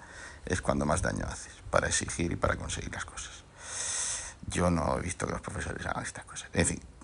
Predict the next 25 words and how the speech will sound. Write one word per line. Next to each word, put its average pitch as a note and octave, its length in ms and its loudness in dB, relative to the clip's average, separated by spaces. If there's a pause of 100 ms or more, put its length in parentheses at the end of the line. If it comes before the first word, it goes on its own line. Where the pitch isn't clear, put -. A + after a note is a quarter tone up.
esto - 200 6
me F2 80 6
llama F2 120 10
la F#2+ 60 10
atención, G2 440 8
un - 120 4
Tim - 240 0
Hortons, D3 420 4
o E2+ 60 0
sea, C#2+ 300 2
una D#2+ 160 4
cosa - 300 2 (340)
canadiense, E2+ 640 4 (500)
el - 380 0
Burger C#2+ 260 2
King E3 240 2
también F2+ 440 0
en C#2 100 -2
un, A1 380 -4
a F2+ 120 0
precio - 260 0
de F2+ 120 4
oro G3 160 2
para - 260 -4
ser G1+ 460 0